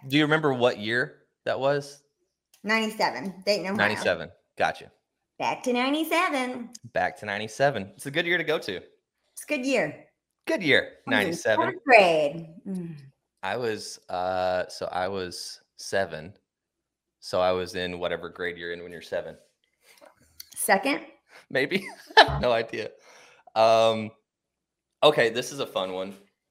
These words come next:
Speaker 1: And I'm sure you've had to do this. Um, let me get up on the mic here. Um, at some point in your life,
Speaker 2: Mm-hmm.
Speaker 1: because we all have, you know, we, we're so passionate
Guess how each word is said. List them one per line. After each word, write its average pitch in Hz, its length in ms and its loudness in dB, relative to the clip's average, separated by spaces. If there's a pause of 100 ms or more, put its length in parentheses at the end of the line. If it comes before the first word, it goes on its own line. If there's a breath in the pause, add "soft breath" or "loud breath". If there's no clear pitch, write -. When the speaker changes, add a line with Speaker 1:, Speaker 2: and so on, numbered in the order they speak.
(140)
Speaker 1:
And 120 100 0
I'm 120 100 0
sure - 180 -6
you've 139 160 -4
had 120 200 -8
to 101 60 -10
do 104 260 -6
this. 85 680 -2
Um, 87 540 2
let 92 100 -10
me 87 60 -8
get 82 120 -8
up 82 140 -10
on 80 60 -6
the 80 60 -4
mic 80 220 -4
here. 82 320 -4
Um, 87 500 2 (200)
at 101 160 -2
some 101 240 -2
point 95 200 -4
in 87 40 -12
your 92 120 -2
life, 85 300 4 (320)
Speaker 2:
Mm-hmm. 95 100 -8
Speaker 1:
because 254 440 0 (1300 soft breath)
we 143 140 10
all 151 200 12
have, 90 540 6
you 107 100 -2
know, 101 160 4
we, 101 240 -2
we're 113 140 0
so 110 240 4
passionate 101 640 6